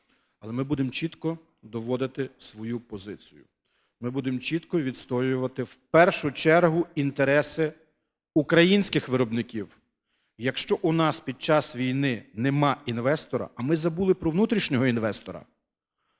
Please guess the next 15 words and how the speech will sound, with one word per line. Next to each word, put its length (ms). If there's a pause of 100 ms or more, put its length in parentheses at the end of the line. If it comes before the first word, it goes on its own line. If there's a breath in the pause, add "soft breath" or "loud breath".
в 100
першу 300
чергу 320
нам 160
потрібно 380
мобілізувати 840 (680)
внутрішнього 540
інвестора, 540 (440)
відновити 500
до 100
нього 220
довіру, 380 (1600)
а 100
пізніше 540
дивитися, 600